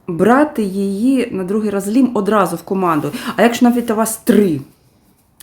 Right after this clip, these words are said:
допустим, там є тревіл, да? От, наприклад, є тревіл у команди суперника, ви просто берете команду, наприклад, три-два, чи м, там, що ви там берете, е, будь-яку з-,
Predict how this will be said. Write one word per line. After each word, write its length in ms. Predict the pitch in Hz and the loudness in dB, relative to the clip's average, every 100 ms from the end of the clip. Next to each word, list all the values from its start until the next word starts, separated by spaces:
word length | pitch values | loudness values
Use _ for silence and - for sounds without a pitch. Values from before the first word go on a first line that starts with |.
| - | -12
допустим, 380 | 180 - 151 - | -12 -10 -12 2
там 240 | 240 294 | 6 6
є 60 | 233 | 4
тревіл, 400 | 240 220 156 127 | 0 -2 -4 -6
да? 160 | 202 311 359 - | -4 -2 -4 -8
От, 160 | 165 190 | -8 -6
наприклад, 420 | 180 170 151 139 - - | -6 -6 -8 -12 -14 -6
є 100 | 220 | -2
тревіл 340 | 233 240 170 151 | 2 2 2 -2
у 40 | |
команди 360 | 160 175 170 165 | -4 0 0 -2
суперника, 680 | - 165 151 190 208 277 285 - - - 254 | -6 -4 -4 -4 -4 -4 -6 -8 -14 -14 -2
ви 180 | 247 381 | 2 4
просто 320 | 349 311 269 | 2 2 2
берете 360 | 226 262 262 | 4 4 2
команду, 580 | 240 254 269 381 403 277 | -2 2 2 2 0 0
наприклад, 260 | 226 185 185 | -2 -6 -4
три-два, 520 | 415 311 165 220 226 | 0 0 2 2 2
чи 200 | 233 208 | 0 -4
м, 200 | 202 185 | -2 -4
там, 160 | 180 165 | -6 -6
що 140 | 196 | -6
ви 60 | 175 | -6
там 220 | 151 156 | -6 0
берете, 460 | 180 180 175 143 135 - - - | 2 2 0 -6 -8 -16 -14 -8
е, 200 | 160 151 | -6 -6
будь-яку 720 | 147 165 180 165 - 165 165 | -6 -6 -2 -2 -2 -4 -4
з-, 460 | 160 - - - | -6 -8 -8 -8